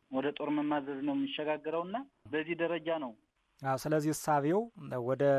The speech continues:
Speaker 2: ሰዎች አእምሮ ውስጥ የሚገባው ከቤተሰብም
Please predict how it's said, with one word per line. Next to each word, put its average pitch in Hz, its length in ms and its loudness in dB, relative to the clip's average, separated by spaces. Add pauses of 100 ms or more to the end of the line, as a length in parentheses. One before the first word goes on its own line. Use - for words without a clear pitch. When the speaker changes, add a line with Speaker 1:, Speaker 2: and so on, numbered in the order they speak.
(920)
Speaker 2:
ሰዎች 143 360 0 (160)
አእምሮ 135 320 2
ውስጥ 131 200 0
የሚገባው 139 480 -2
ከቤተሰብም 135 680 -2